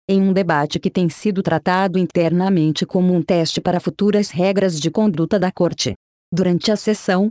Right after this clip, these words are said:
o ministro Alexandre de Moraes defendeu a validade das normas editadas pelo Conselho Nacional de Justiça e afirmou que a magistratura brasileira já está submetida a um conjunto rigoroso de vedações constitucionais e legais.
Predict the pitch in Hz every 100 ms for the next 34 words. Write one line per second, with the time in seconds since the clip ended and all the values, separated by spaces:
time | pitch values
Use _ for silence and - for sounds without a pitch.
0 | - - 196 180 185 208 - 233 214 202
1 | - 160 165 165 202 208 175 165 160 185
2 | - 185 160 190 202 185 190 165 180 180
3 | 165 175 143 170 165 165 165 170 160 185
4 | 180 170 175 - 180 180 202 180 180 165
5 | 165 165 - 175 156 156 165 180 - -
6 | 214 214 202 190 185 - 185 180 208 190
7 | 185 170 151 - 202 - 202 202 170 175
8 | 180 165 170 160 202 202 - 214 - 190
9 | 202 175 - 185 185 190 202 185 175 165
10 | 208 202 160 165 151 147 180 214 208 196
11 | 190 180 160 - 185 196 - 185 - 202
12 | 180 - 165 170 175 165 170 170 135 117
13 | -